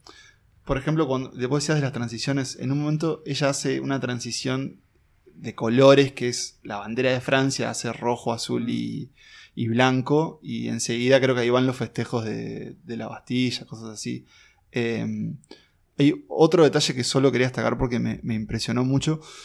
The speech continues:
y creo que me pasa siempre, que es como el uso que hace la, la Nouvelle Vague de la edición, eh, por ejemplo, cuando el esposo encuentra el cuerpo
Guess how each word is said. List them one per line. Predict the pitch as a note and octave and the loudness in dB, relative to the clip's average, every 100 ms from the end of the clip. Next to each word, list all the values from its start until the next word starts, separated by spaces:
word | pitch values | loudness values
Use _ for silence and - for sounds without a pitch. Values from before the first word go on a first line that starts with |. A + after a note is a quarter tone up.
| - _ - | -20 _ -10
y | C3 | 0
creo | C#3+ D#3 | 4 6
que | |
me | C3+ | 6
pasa | C#3 C3+ | 6 2
siempre, | B2 D#3+ C#3 A#2 | 4 4 4 0
que | A#2+ | -2
es | |
como | - C3+ A#2 | -2 0 2
el | B2 | 2
uso | - B2+ | 0 0
que | B2 | 0
hace | B2+ A#2 | -2 -4
la, | A2 F#2+ - - _ _ _ _ | -4 -8 -14 -20 _ _ _ _
la | A#2+ G#2+ | -6 -4
Nouvelle | A2+ A#2+ B2 | -2 0 2
Vague | B2+ | 2
de | B2 A2+ | 0 -2
la | A2 | -4
edición, | A2 G#2 - C3 B2+ C3+ D#3 - - | -6 -6 -2 0 0 -2 -8 -12 -16
eh, | A2 G#2+ _ - | -14 -14 _ -8
por | A#2 | -8
ejemplo, | - A#2+ C3+ | -4 -2 0
cuando | B2+ A2+ A2+ A2 A2 A2 - - _ _ _ - - - | 0 -4 -4 -4 -6 -8 -12 -18 _ _ _ -10 -10 -8
el | A#2+ G#2+ | -8 -8
esposo | G2+ - A#2+ - B2+ B2 A2+ | -10 -4 -4 0 0 0 -2
encuentra | A2 A#2+ A#2+ A#2 A2+ | -6 -2 -2 -2 -4
el | G#2+ - | -6 -8
cuerpo | A#2+ A2+ A#2+ A#2 A2+ G#2 G#2 | -6 -4 -2 -2 -2 -6 -10